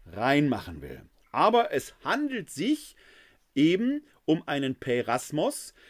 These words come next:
der wie Feuersglut die eigene Befindlichkeit, den eigenen Zustand, die eigene Bewährung prüft.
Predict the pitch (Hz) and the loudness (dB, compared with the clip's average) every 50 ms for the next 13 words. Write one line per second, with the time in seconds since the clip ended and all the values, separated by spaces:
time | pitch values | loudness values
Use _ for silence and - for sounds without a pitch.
0 | - _ - 135 139 127 123 117 - - - - 208 254 262 240 214 - - - | -8 _ 2 2 2 2 0 -4 -10 -12 -4 0 2 4 4 2 2 -2 -6 -10
1 | - 147 160 190 226 254 277 - - - 131 123 - _ - 127 160 190 233 233 | -8 -6 -4 -2 0 0 0 -2 -4 -10 -14 -14 -10 _ 0 2 2 2 2 0
2 | 202 214 190 180 170 147 147 - _ _ _ _ - 113 - - 220 247 247 - | -2 -2 -2 0 0 0 0 -2 _ _ _ _ -10 -10 -6 -4 -2 -2 -2 -4
3 | 180 - - - 170 165 170 165 - _ - 123 117 113 - - 147 180 208 196 | -6 -10 -6 -4 -2 -2 -2 -2 -4 _ -6 -6 -6 -4 0 4 4 4 4 4
4 | 170 143 127 - - 196 202 - - - 175 160 165 - 123 117 - - 143 196 | 2 -2 -2 -4 -6 -8 -8 -8 -8 -6 -6 -6 -6 -8 -10 -12 -6 -4 -2 -2
5 | 247 240 202 202 170 147 131 131 113 107 143 175 185 165 151 151 151 131 - - | -2 -2 -4 -4 -4 -4 -4 -6 -4 -2 -2 -2 -2 -2 -4 -6 -8 -8 -10 -14
6 | - - 208 233 233 214 160 127 - - - - - - - - | -12 -8 -6 -4 -2 -2 -2 -2 -4 -6 -14 -20 -20 -20 -20 -20